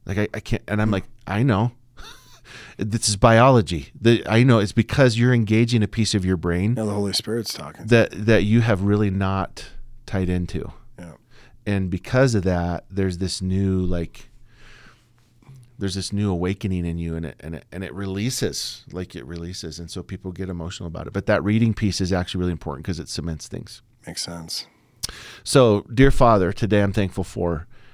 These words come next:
Speaker 1: uh, dear child. Today what's on my mind is, and then God's response. Uh, it's a simple tool, but it is profound. If you'll do it for thirty days,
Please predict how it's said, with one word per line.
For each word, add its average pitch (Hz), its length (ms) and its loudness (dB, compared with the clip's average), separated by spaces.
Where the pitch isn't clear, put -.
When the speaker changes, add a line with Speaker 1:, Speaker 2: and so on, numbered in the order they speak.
Speaker 1:
uh, 90 240 6
dear 110 200 4
child. 90 580 -2
Today 123 280 6
what's 127 200 4
on 110 100 4
my 98 100 2
mind 95 380 0
is, 87 460 -2
and 90 160 -6
then 87 120 -2
God's 85 300 -4
response. 85 680 0
Uh, 98 140 0
it's 101 180 -2
a 98 60 -2
simple 104 380 -2
tool, 90 320 0
but 90 200 -2
it 92 140 0
is 90 100 -4
profound. 90 400 -2
If - 120 -8
you'll 117 80 2
do 107 80 2
it 87 80 0
for 98 100 -4
thirty 101 300 0
days, 85 420 -6